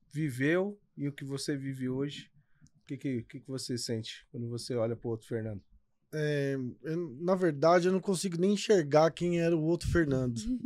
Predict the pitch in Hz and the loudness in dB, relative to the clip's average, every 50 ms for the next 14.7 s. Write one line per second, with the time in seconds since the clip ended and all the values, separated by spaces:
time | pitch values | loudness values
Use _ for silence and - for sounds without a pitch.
0 | 233 190 190 190 190 185 180 175 180 180 180 185 165 147 151 - _ _ _ - | -2 -2 -2 -4 -6 -8 -10 -10 -10 -10 -10 -12 -12 -14 -16 -18 _ _ _ -12
1 | 165 170 185 185 - 202 165 - - 196 180 196 190 180 160 151 147 147 147 127 | -10 -8 -8 -6 -4 -6 -6 -4 -4 -4 -4 -2 -4 -4 -4 -6 -6 -6 -6 -2
2 | - 165 156 139 131 135 127 120 117 113 113 - 147 139 - 143 135 131 - - | 0 0 0 2 2 2 2 2 2 0 -4 -6 -10 -12 -10 -12 -12 -10 -8 -6
3 | 165 185 180 - 190 185 170 170 165 156 147 160 160 160 165 170 175 175 160 151 | -6 -6 -4 -4 -2 -2 0 -2 -2 -2 -2 0 4 6 8 8 10 10 8 8
4 | 147 143 127 - - - 196 247 240 - 226 202 185 175 170 160 156 147 143 151 | 6 4 0 -2 -6 -6 -6 -4 -4 -2 -2 2 6 6 8 8 8 8 6 6
5 | 156 143 127 135 135 123 117 117 - - 123 110 107 107 110 - 120 120 - - | 4 2 0 -4 -6 -6 -6 -8 -6 -6 -4 -4 -4 -6 -8 -10 -12 -12 -8 -8
6 | 139 135 131 123 117 - _ _ _ _ _ _ _ _ _ _ _ _ _ _ | -6 -4 -4 -4 -6 -8 _ _ _ _ _ _ _ _ _ _ _ _ _ _
7 | _ _ - 131 127 147 143 135 135 127 127 139 - - 170 - - - 160 156 | _ _ -2 2 4 4 6 8 8 8 8 6 4 0 -6 -8 -6 -6 -4 -4
8 | 139 131 127 123 120 117 113 107 98 95 92 95 104 117 - - - 117 120 113 | -2 -2 -2 -2 -4 -4 -6 -8 -10 -10 -10 -10 -10 -10 -10 -10 -8 -8 -6 -4
9 | - 110 110 117 110 110 107 - 131 135 139 - 156 - - 170 165 156 156 151 | -4 -2 -2 -2 -2 -2 -4 -4 -4 -4 -4 -6 -10 -10 -6 -4 -4 -2 -2 -2
10 | 127 131 147 135 123 - 139 135 - 131 123 120 - - 123 117 110 98 87 95 | 0 0 0 0 0 0 -2 -2 -2 -2 -2 -2 0 -2 -2 0 -2 -2 -4 -6
11 | 95 101 110 110 110 113 107 - - 120 117 120 120 117 123 135 127 117 120 135 | -6 -8 -8 -6 -6 -6 -8 -8 -6 -6 -4 -4 -2 0 2 2 2 4 2 2
12 | 135 - 170 - - - 160 160 151 147 143 135 120 - _ _ _ _ _ _ | 0 -2 -6 -8 -6 -4 -2 0 0 0 0 -2 -4 -6 _ _ _ _ _ _
13 | - 120 107 113 131 143 120 - 120 113 - 143 131 113 - 123 113 113 120 127 | -6 -6 -4 -2 -2 -4 -2 -4 -6 -4 -2 -2 -4 -2 -4 -4 -4 -2 -2 -2
14 | 139 151 131 - 139 131 120 - - 143 139 139 123 120 | -2 -4 -6 -6 -6 -8 -8 -8 -10 -12 -12 -10 -12 -14